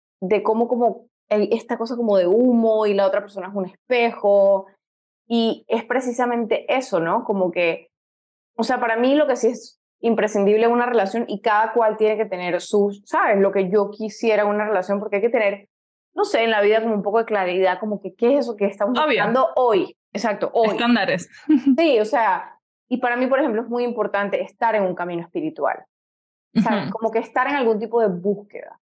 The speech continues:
Speaker 1: ¿sabes?
Speaker 2: Ujú.
Speaker 1: Estar en ese, en el camino. O sea, a mí me da igual en qué lugar estés, porque hay momentos en el que yo estoy andando a más velocidad y hay momentos en los que estoy más estancada y, y como la vida, ¿no? Cada cual a su ritmo.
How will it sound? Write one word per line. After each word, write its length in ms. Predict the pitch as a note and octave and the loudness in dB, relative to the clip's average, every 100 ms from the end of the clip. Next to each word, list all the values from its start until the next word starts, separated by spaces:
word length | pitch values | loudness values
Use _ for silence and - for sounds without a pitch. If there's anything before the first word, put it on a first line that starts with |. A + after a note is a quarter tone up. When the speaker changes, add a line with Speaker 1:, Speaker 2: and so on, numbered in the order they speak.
| _ | _
Speaker 1:
¿sabes? 420 | - A3+ G3 F#3 | -4 -2 0 -2
Speaker 2:
Ujú. 100 | - | 0
Speaker 1:
Estar 300 | A3 A#3+ B3+ | 0 0 0
en 120 | C4 B3 | -2 -2
ese, 400 | A#3 A#3+ B3 A#3+ - _ _ _ _ | 0 0 0 -2 -14 _ _ _ _
en 140 | A#3 | 2
el 120 | A#3 A3 | 2 2
camino. 540 | A3+ A#3 G3+ F3 - _ _ _ _ | 0 2 0 0 -4 _ _ _ _
O 60 | F3 | -8
sea, 160 | G#3+ | -2
a 40 | G3+ | 0
mí 120 | G#3 | 2
me 100 | B3 | 2
da 80 | C4 | 2
igual 240 | B3 C4 | 2 2
en 100 | C4 | 0
qué 100 | B3+ | 0
lugar 260 | B3 A#3+ A#3 | 2 2 2
estés, 360 | A#3+ - C#4+ C#4 | -2 -4 -4 -4
porque 180 | G3 G3 | -4 0
hay 40 | |
momentos 420 | G#3 G#3+ G#3+ A3 A#3+ | 0 0 0 0 0
en 60 | |
el 160 | G#3 E3+ | 0 0
que 260 | D#3+ D#3+ _ _ - | -2 -6 _ _ -6
yo 160 | G3 | -2
estoy 200 | A#3 A#3+ | 0 2
andando 340 | A#3+ A#3 A3 A3 | 0 2 0 0
a 40 | |
más 160 | G#3+ A3+ | -2 0
velocidad 680 | A3+ A3 G#3 E3+ F#3 B3+ A#3 | 0 -2 0 2 2 2 2
y 80 | |
hay 100 | G3 | 2
momentos 440 | G3 G#3 G#3 G3+ B3 | 2 -2 -4 -4 -2
en 80 | F#3+ | 0
los 120 | F#3+ | 0
que 80 | F#3 | -2
estoy 260 | E3+ E3+ F#3+ | -4 -2 -2
más 180 | F#3+ G3 | -2 -4
estancada 580 | - E3+ A3 D4 E4 C#4 | -8 -6 -2 0 2 2
y, 340 | G#3 G3+ F#3 _ _ _ - | 2 -2 -4 _ _ _ -8
y 120 | G3+ | -2
como 220 | G#3+ G#3+ | 0 2
la 180 | G3 G3 | 2 4
vida, 260 | G#4+ F4 | 4 2
¿no? 120 | F#3+ F#3+ | 0 -2
Cada 220 | A#3 A#3 | -2 -2
cual 160 | B3 B3+ | 0 0
a 60 | |
su 140 | C#4 G3+ | -2 -2
ritmo. 580 | B3+ D#4 G#3+ F3+ E3+ | 2 2 2 0 -2